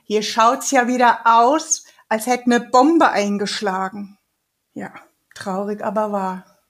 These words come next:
Die Bombe, weißt du, die Bombe, das ist der Krieg. Und leider, was ist das für ein Bild? Was ist das für eine Wirkung? Was ist das für eine Energie? Und um uns herum leider schlagen ja die Bomben ein.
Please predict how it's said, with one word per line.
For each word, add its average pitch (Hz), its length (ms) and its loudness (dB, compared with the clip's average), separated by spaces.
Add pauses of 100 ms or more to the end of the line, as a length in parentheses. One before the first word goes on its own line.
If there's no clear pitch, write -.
(180)
Die 202 100 -6
Bombe, 233 500 -2
weißt 196 300 -4
du, 247 40 -6
die 214 120 -4
Bombe, 240 400 0
das 233 160 -2
ist - 160 -10
der 214 120 -6
Krieg. 214 420 -10
Und 190 140 -12
leider, 208 540 -4 (260)
was 202 160 -4
ist - 180 -8
das 220 120 -10
für 226 100 -6
ein 202 140 -6
Bild? 220 480 -4 (1000)
Was 220 140 -4
ist 233 180 -6
das 208 140 -12
für 233 80 -8
eine 220 180 -4
Wirkung? 226 380 -6
Was 226 140 -6
ist 220 140 -6
das 214 140 -8
für 233 120 -6
eine 214 120 -12
Energie? 214 480 -10
Und 233 100 -10
um 214 180 -8
uns 220 160 -6
herum 220 300 -6
leider 214 300 -4
schlagen 226 400 -4
ja 190 140 -6
die 190 100 -6
Bomben 185 440 -10
ein. 180 380 -12